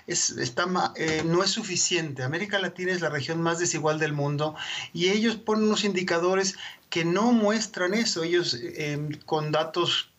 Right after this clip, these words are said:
que, en los cuales la información de la riqueza,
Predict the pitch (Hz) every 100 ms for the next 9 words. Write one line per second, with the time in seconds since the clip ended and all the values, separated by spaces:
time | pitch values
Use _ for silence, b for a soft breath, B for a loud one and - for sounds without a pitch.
0 | - 147 139 131 - 160 156 147 139 135
1 | 143 131 127 160 160 143 131 123 127 151
2 | 147 170